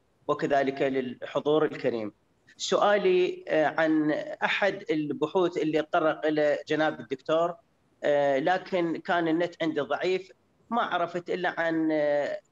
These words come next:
يعني أعتقد الراوندي في تحليل كتاب أو غيرها، لكن اللي افتهمته من الكلام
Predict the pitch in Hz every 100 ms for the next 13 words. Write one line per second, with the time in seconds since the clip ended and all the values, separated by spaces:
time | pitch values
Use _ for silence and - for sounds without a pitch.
0 | _ 175 143 175 185 180 - 175 - 151
1 | 156 156 156 165 147 135 139 135 156 131
2 | - - 180 170 - 165 160 143 147 131
3 | 135 117 123 - _ _ - 190 190 202
4 | 190 190 190 220 240 - 175 170 160 175
5 | 156 151 160